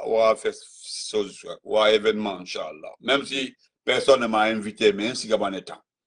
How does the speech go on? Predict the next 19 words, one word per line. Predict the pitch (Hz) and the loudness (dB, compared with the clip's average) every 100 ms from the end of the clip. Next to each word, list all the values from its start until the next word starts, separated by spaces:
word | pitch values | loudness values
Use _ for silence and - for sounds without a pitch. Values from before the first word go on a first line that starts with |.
| _ | _
Voilà. | 92 92 - - _ _ _ _ _ _ _ _ _ _ _ _ _ _ | 0 2 0 -8 _ _ _ _ _ _ _ _ _ _ _ _ _ _
Je | 113 | 4
vais | 165 208 | 6 6
montrer | 185 170 175 170 - _ - | 4 2 2 2 0 _ 0
ça | - 156 151 - _ _ _ | 4 4 4 -6 _ _ _
à | 117 | -4
Mamadi, | 113 117 117 127 | 0 2 0 0
Mamadi | 120 151 190 | 2 4 2
Doumbouya. | 165 156 143 113 - _ _ _ _ _ _ _ _ _ _ _ _ _ _ _ _ _ _ _ - | -2 0 2 2 -2 _ _ _ _ _ _ _ _ _ _ _ _ _ _ _ _ _ _ _ -6
En-, | 120 - - | -6 -6 -4
Mamadi | 120 139 | 0 0
Doumbouya, | 139 131 120 95 | 2 4 4 4
tu | - | 4
as | 117 | 2
vu | 117 127 | 2 -2
ça? | 107 82 - _ _ _ - _ _ _ _ _ _ _ _ _ - - - _ _ | -4 -4 -12 _ _ _ -20 _ _ _ _ _ _ _ _ _ -10 -10 -12 _ _
Voilà | - 143 170 190 | -4 4 6 6
ce | - 202 | 4 2
que, | - 170 147 113 | 2 2 4 2